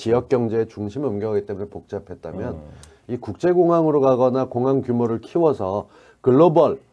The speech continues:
Speaker 1: 허브로서 작용하게 하겠다. 이건 당연히 필요한
Speaker 2: 그렇죠.
Speaker 1: 주장이고요. 민주당이 선제적으로 해나가야 됩니다. 이건 시장과는 상관없는 일입니다. 격에 맞춰서, 부산이란 도시의 격에 맞춰서 이젠 진행해 줄 때가 됐어요.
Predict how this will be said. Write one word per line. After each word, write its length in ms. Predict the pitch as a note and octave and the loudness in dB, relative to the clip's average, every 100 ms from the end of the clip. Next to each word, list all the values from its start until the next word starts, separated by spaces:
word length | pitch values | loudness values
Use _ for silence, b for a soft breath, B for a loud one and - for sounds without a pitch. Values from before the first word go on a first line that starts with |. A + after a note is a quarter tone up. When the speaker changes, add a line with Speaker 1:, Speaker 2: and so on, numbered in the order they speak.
| _ | _
Speaker 1:
허브로서 560 | E3 F#3 F3 E3 - C#3+ | 2 4 4 2 2 0
작용하게 540 | G2+ F#2 A#2+ A#2+ A2 | -2 -4 -2 0 -2
하겠다. 340 | A2 G2 - C#2+ | -2 -2 -6 -8
이건 320 | F#2+ C3 G3 - | -4 -4 -4 -10
당연히 420 | - F2 B2+ F#3+ | -12 -6 0 0
필요한 300 | - E3+ D#3+ | 0 -2 0
Speaker 2:
그렇죠. 120 | B2 | -2
Speaker 1:
주장이고요. 500 | G2 F2+ E2 G2 C#3 - b b b | -6 -8 -8 -6 -8 -10 b b b
민주당이 460 | A#2 A#2+ B2+ C3+ B2+ | -4 -2 0 -2 -2
선제적으로 580 | E3+ F3+ F3 D3 B2+ A2+ | -2 0 2 2 0 0
해나가야 480 | E3 D3 G2 F#2+ | -2 0 -2 -4
됩니다. 180 | E2 F2 | -6 -4
이건 140 | C3+ E3 | -2 -2
시장과는 540 | - F3+ F3+ E3+ F3+ | -2 0 2 2 0
상관없는 460 | F3+ F3+ F3 A#2 G#2 | -2 0 0 0 -2
일입니다. 400 | F2 E2 E2 D#2+ b b b b | -4 -8 -10 -12 b b b b
격에 320 | - G#2+ B2 F#3 | -4 0 4 4
맞춰서, 420 | C3+ - B2+ D3 | 2 -2 -4 -4
부산이란 600 | - G2+ D#3 F#3 F#3 F#3 | -6 0 2 4 2 2
도시의 380 | A#2 A#2+ E3 D#3+ | 0 0 0 -2
격에 260 | G#2 G#2+ D#3 | -2 0 0
맞춰서 640 | G2+ - B2+ B2 E3 C#3+ b b b | -2 -4 -4 0 0 0 b b b
이젠 280 | G2+ A#2 D#3 | -6 -2 -2
진행해 380 | - G#2 C#3+ D3 | -2 -2 0 0
줄 160 | C#3 C3+ | 0 0
때가 180 | B2+ | -2
됐어요. 240 | G2 E2 | -2 -8